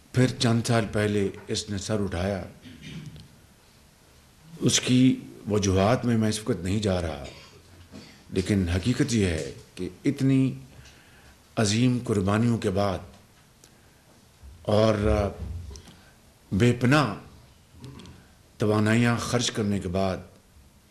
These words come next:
और वसाइल खर्च करने के बाद इस दहशतगर्दी का वापस आना एक, आ, किसी भी अलमिया से कम नहीं।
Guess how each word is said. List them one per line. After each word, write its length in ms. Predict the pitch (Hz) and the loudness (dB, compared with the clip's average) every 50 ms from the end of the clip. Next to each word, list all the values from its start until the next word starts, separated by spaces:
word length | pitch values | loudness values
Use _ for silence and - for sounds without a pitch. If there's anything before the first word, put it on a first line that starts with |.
| - - - _ _ _ _ _ - - | -20 -20 -20 _ _ _ _ _ -6 -2
और 140 | - 98 87 | 0 0 2
वसाइल 460 | 87 98 95 - 117 120 131 131 127 | 2 0 2 2 2 4 4 2 2
खर्च 300 | 107 - - 123 113 - | -2 -4 -6 -6 -4 -4
करने 240 | - 117 107 107 101 | -2 -4 -2 -4 -4
के 80 | - 90 | -4 -4
बाद 380 | 87 95 95 95 90 90 - - - - - - _ _ _ _ - - _ - - _ - - - - | -2 -2 -2 -2 -4 -6 -10 -20 -20 -20 -20 -20 _ _ _ _ -20 -20 _ -20 -20 _ -20 -16 -6 0
इस 340 | - 131 - - - - - - | 0 2 2 0 -4 -6 -4 -2
दहशतगर्दी 680 | 107 107 104 104 95 95 92 92 95 95 104 113 107 | -2 -2 -2 -2 -2 -2 -2 -2 -2 -2 0 -2 -2
का 400 | - 113 98 95 92 90 - - - - - - - - 98 | 0 0 0 0 -2 -4 -8 -12 -20 -20 -20 -20 -16 -6 -2
वापस 340 | 98 98 98 120 110 95 | -2 -2 0 0 -2 -2
आना 320 | 95 90 90 92 95 95 92 | -2 -4 -4 -4 -4 -4 -4
एक, 340 | 92 87 90 - - - 95 | -4 -6 -8 -12 -12 -10 -8
आ, 200 | 90 87 87 87 87 - - | -8 -8 -8 -10 -12 -12 -8
किसी 200 | - 107 98 117 | -4 -2 0 0
भी 220 | 113 98 101 95 95 | 0 0 0 0 -2
अलमिया 500 | - - - 120 101 95 104 110 110 110 | -4 -2 0 2 2 4 4 4 2 2
से 140 | - 110 | 0 -2
कम 160 | 98 104 101 98 | -4 -4 -4 -2
नहीं। 160 | 92 87 | -4 -4